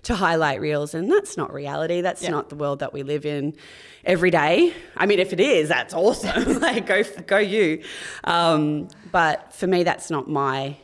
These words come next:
Speaker 1: experience of life. And so I wanted to, 'cause part of my healing is talking about my experiences and trying to lighten the burden,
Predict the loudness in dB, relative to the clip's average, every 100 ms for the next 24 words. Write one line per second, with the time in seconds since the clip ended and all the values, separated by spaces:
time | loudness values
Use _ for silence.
0 | -14 -10 -10 -6 -6 -4 -6 -8 -10 -8
1 | -8 -6 -6 -6 -10 -20 -20 -20 -20 -20
2 | -20 -20 -8 0 0 2 4 4 4 2
3 | 0 0 2 4 2 0 -6 -4 -2 0
4 | -2 -4 -8 -16 -20 _ _ _ _ _
5 | _ _ -18 -2 0 2 0 2 2 2
6 | 0 -2 -4 -2 -2 -2 -4 -6 -8 -4
7 | -2 -2 -6 -10 -4 -2 0 -2 -4 -6
8 | -6 -6 -8 -10 -12 -8 -8 -10 -10 -10
9 | -8 -6 -6 -4 0 0 0 -6 -4 -2
10 | -2 -2 -6 -8 -10 -8 -6 -6 -8